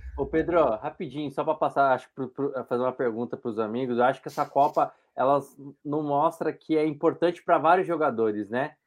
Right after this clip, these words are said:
Eu acho que va-, é muito importante pra recuperação do Di Maria, o que ele fez nessa, nessa final, pra, pra construção dele pro ré-, pra, pra próxima temporada na Juventus, assim, pra chegar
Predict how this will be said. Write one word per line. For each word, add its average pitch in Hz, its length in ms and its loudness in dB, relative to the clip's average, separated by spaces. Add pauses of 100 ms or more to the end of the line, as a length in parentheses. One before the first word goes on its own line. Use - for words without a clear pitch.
(180)
Eu 123 120 6
acho 139 180 4
que 165 120 -4
va-, 147 200 0
é 160 80 4
muito 185 260 0
importante 151 480 0
pra 151 140 -2
recuperação 143 760 2
do 147 120 -6
Di 143 120 -10
Maria, 135 300 2
o 131 60 -4
que 139 100 -8
ele 131 100 -4
fez 135 220 -2
nessa, 135 340 -6 (240)
nessa 123 280 -4
final, 120 500 4
pra, 127 300 0
pra 131 160 -6
construção 135 760 -2
dele 147 280 0
pro 135 160 -8
ré-, 127 320 0 (260)
pra, 127 300 0
pra 127 180 0
próxima 135 420 2
temporada 127 520 0
na 127 120 -2
Juventus, 120 480 0
assim, 127 320 -8
pra 139 140 -6
chegar 120 480 4